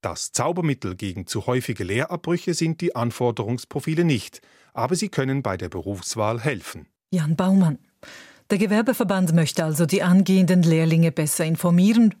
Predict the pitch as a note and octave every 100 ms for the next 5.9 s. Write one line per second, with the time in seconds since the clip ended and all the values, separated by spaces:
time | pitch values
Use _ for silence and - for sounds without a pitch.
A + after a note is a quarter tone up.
0 | - D#3+ G3 - A3+ G#3+ - F3+ F3+ E3+
1 | E3 - F3 D#3 C#3 C3+ C#3 D#3 - D#3+
2 | D#3+ D#3+ D#3 E3 - F3+ F3+ F3 E3 D#3+
3 | D#3+ F#3+ - - - - - F3 E3 E3+
4 | F3 - F#3 F3+ F3+ F3+ F#3 F#3+ G#3 F3
5 | D#3+ D3 D#3+ D#3 C#3+ D3+ C#3 C#3 -